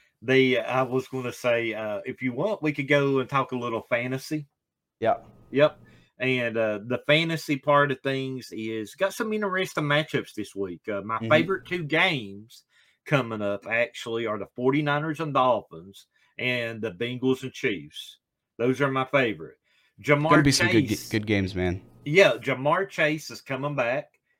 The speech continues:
Speaker 1: We, we kinda dropped a little quick hitter on that one on Twitter.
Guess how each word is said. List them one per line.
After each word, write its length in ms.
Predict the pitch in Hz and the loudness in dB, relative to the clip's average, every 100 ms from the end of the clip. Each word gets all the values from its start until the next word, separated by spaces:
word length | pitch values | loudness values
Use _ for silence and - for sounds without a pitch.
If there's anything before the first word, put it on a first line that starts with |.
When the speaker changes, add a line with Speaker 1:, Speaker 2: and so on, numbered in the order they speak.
| _ - | _ -6
Speaker 1:
We, 380 | 123 120 113 104 | -4 -2 -6 -10
we 160 | 117 | -10
kinda 320 | 110 135 120 113 | -6 -4 -4 -4
dropped 360 | 120 120 - | -2 -2 -2
a 40 | 120 | -8
little 280 | 117 117 | -6 -8
quick 280 | 110 - 127 | -4 -4 -4
hitter 320 | - 117 117 | -4 -8 -4
on 180 | 117 113 | -4 -6
that 260 | 110 107 - | -8 -10 -10
one 260 | 123 127 120 | -12 -12 -16
on 380 | - 104 107 101 | -14 -12 -10 -12
Twitter. 460 | - 113 113 123 | -8 -6 -2 -4